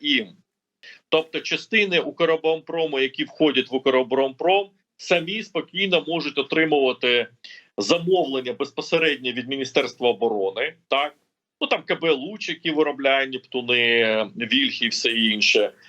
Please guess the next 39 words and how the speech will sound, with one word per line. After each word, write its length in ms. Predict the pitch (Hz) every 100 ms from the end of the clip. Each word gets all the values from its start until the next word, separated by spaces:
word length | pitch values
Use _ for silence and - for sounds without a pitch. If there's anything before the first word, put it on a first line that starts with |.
| -
Антонове 840 | 170 208 - 202 190 170 151 151
і 20 |
все 180 | 147 170
інше, 260 | 226 220 -
без 280 | - -
вказівок 520 | - 156 170 175 180 156
людей, 260 | 139 180
які 240 | 175 175 165
не 120 | 147
в 80 | 117
біса 260 | 175 170 135
взагалі 360 | 131 143 147 143
не 80 |
тямлять 400 | 127 135 127 120
виробництво. 600 | 120 117 98 101 92 - 151
Нам 120 | 180
потрібні 340 | 175 185 160 165
виробничники, 920 | 160 160 175 196 - 139 - 98 95 - - _
а 140 | 120
не 120 | 139 135
це, 180 | 156
знаєте, 340 | 135 160 151 135
презентаторщики, 1080 | 156 139 151 127 180 180 151 - 127 - 113
С 180 | 107 143
М 100 | 156
М 200 | 180 165
щики 460 | - 110 113 98 - _ -
і 80 |
невідомо 460 | 127 135 143 156 156
хто, 460 | - - 127 95 - _ _
так? 320 | 135 151 165 _ _ _ _
Тому 260 | 135 135 165
що 420 | - 160 151 139
ці 220 | - 240
люди 300 | 233 190 139
не 220 | 131 190
розбираються 640 | 196 143 135 147 170 165 151
у 60 | 135
виробництві. 760 | 135 113 104 95 - 95 87